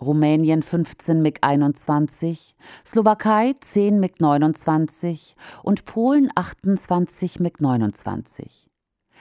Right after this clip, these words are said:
Die Tschechische Republik und Ungarn haben keine sowjetischen Kampfflugzeuge mehr im Bestand. Die Ukraine selbst verfügte zu Kriegsbeginn über folgende sowjetische Kampfflugzeugtypen:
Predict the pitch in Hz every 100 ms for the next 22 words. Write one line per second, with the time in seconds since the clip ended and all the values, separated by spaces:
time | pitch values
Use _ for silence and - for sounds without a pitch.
0 | - - - 196 269 285 214 - 156 143
1 | 143 143 135 135 - 139 139 143 151 151
2 | 156 160 180 196 185 135 123 127 120 120
3 | 131 123 127 120 127 120 - 117 117 117
4 | 113 - 107 101 - 98 87 - _ _
5 | _ _ _ _ _ _ _ _ - -
6 | 196 214 254 277 214 208 226 - 233 233
7 | 240 226 220 - 214 208 214 - - 196
8 | 196 175 190 - 202 214 226 220 196 180
9 | 180 180 175 180 - 170 165 151 127 -
10 | 131 117 - - 101 _ 85